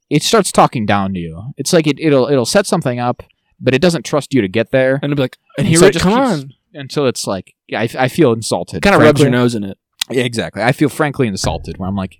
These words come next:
Speaker 1: "Yeah, I got it. If you didn't think I was gonna get it, maybe you should have done it differently. But don't do it one way and then be like, 'I don't think they got it. I got
Speaker 2: All right,
Speaker 1: it.'"
Speaker 2: we gotta do it a different way.
Speaker 1: And then just do it three more times until I'm like, "Yeah, I,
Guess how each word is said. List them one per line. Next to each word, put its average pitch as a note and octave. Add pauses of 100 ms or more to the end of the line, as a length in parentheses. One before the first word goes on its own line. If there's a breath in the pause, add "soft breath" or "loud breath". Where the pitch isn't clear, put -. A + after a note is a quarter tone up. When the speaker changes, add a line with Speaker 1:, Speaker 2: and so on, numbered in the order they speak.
Speaker 1:
"Yeah, D3 (100)
I F3+
got G#2
it. - (340)
If -
you G#3
didn't A3+
think G3
I E3+
was E3+
gonna D3+
get B2+
it, F#2+
maybe C3
you A#2
should C3
have A2
done A2
it G2
differently. F#2
But -
don't F#3+
do D#3+
it G#2 (160)
one B2+
way F#2
and A2+
then A2+
be G2+
like, F#2
'I G#2
don't F#2+
think F2+
they F2+
got E2
it. E2
I F#2
got F2+
Speaker 2:
All A#2
right, A#2
Speaker 1:
it.'" A2+
Speaker 2:
we B2
gotta C3
do B2+
it -
a -
different G#2+
way. G2
Speaker 1:
And E3
then D3+
just D3
do D#3
it A2
three D3
more A2+
times G2+
until G#2+
I'm G2
like, G2
"Yeah, C4+
I, F3